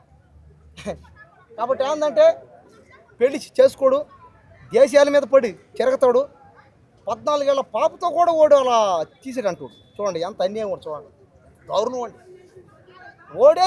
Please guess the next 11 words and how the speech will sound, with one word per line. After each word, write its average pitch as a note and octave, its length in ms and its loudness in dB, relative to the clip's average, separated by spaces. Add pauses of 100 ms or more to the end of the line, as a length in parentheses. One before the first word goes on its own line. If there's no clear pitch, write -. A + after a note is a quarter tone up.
(100)
నీతులు F4+ 320 -8
మళ్ళీ E4 180 -2 (240)
పద్నాలుగేళ్ల C#4+ 500 -2 (100)
పాపతో D#4 300 -2 (120)
వీడియోలు C#4+ 360 -2
చేసి C4+ 200 -4 (160)
ఏదంటే C#4 320 0 (120)
చేసి A#3 260 -6 (420)
ఓడే C4 360 2
నీతులు C#4 340 -10
మాట్లాడతాడు, B3 480 -8